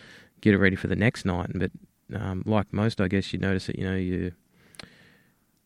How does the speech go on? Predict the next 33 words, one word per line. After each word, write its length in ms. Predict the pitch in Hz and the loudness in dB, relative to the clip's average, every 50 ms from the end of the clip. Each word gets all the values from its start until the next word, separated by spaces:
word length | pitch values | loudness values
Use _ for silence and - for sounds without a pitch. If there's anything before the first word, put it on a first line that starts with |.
| _ _ _ | _ _ _
your 500 | 107 107 101 98 95 95 95 92 92 90 - _ 131 - _ _ _ - | 6 6 8 8 6 6 4 4 0 -2 -6 _ -20 -20 _ _ _ -10
clean 340 | - - 131 123 127 123 | 0 4 6 6 6 4
shot 280 | 117 - - 117 123 147 - | 2 2 2 2 2 2 0
is 160 | 98 98 95 | -2 0 2
a 40 | 98 | 2
lot 160 | 104 - - | 0 0 2
different 300 | - 101 95 - 95 92 | 0 -2 0 0 -4 -4
to, 320 | - 95 92 92 92 90 98 - | -2 -2 -2 -2 -2 -4 -4 -4
um, 380 | 98 92 90 90 87 90 90 - _ _ _ _ _ _ _ _ - - | -4 -4 -2 -4 -4 -6 -10 -14 _ _ _ _ _ _ _ _ -6 -2
after 260 | 101 101 101 - - | 0 0 0 -2 -4
the 80 | 98 85 | -8 -2
barrel's 360 | - 98 92 95 92 90 85 | 2 4 4 4 2 0 -2
been 220 | - 95 90 90 | -4 -6 -6 -6
fouled. 440 | 87 - - 98 98 107 107 101 87 | -6 0 2 2 4 4 2 2 0
And 260 | 87 92 92 92 - - | -2 -4 -6 -8 -6 -2
I 80 | 104 104 | 0 0
started 300 | - - 101 92 90 90 | 0 2 2 2 2 0
to 40 | 87 | -2
notice 220 | 87 90 87 - | -2 -2 -2 -2
that 160 | - 90 - - | -2 -4 -4 0
too 240 | - 104 104 98 | 2 2 2 2
with 80 | 92 - | 2 0
this 220 | - 85 - - | -2 -4 -4 -4
Steyr. 340 | - - 87 95 107 110 104 | -4 -2 0 0 2 2 0
I 40 | 90 | 0
was 100 | 87 90 | 0 -2
like, 140 | 90 90 - | -4 -4 -4
you 120 | 64 - | -6 -6
know, 300 | - 92 95 95 92 90 - - _ - - | -6 -4 -4 -4 -6 -6 -8 -12 _ -12 -10
um, 300 | 92 92 90 90 90 - _ _ - - - - - _ | -8 -6 -6 -8 -8 -10 _ _ -20 -20 -20 -20 -12 _
my 140 | - 101 104 | -2 2 2
impact's 560 | 104 104 - 107 95 92 - - - - - - | 2 2 4 2 2 2 0 -4 -12 -14 -10 -6
actually, 600 | - 98 - - - 98 92 92 90 87 90 87 | -6 -6 -4 -4 -4 -2 0 0 0 -2 -4 -6